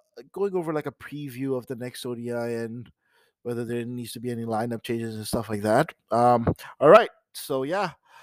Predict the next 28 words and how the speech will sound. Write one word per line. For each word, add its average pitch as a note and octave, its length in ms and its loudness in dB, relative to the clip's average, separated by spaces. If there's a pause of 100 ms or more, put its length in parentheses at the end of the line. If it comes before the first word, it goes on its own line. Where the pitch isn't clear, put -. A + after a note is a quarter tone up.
(160)
that's C3+ 200 -6
what's C#3+ 160 -2
on C3+ 100 -4
schedule C#3+ 260 -4
for C#3+ 100 -10
today, D#3 300 -2
so D3+ 140 -8
let's C#3 200 -4
get C3+ 240 -6
into C3+ 600 -2
it. B2 180 2 (800)
First D3+ 380 -2
of C3 180 -6
all, A#2+ 720 0 (1300)
gotta C3 220 0
say, C#3+ 300 2
finally, D#3+ 600 0 (680)
Pakistan D#3 380 -2
got D3+ 160 2
a D3 60 2
win D3+ 200 0
on D3+ 140 0
this D3+ 220 0
tour. F3 440 4 (380)
Woohoo! G#4 500 10
It - 80 -4
only D#3 220 2
took - 420 -6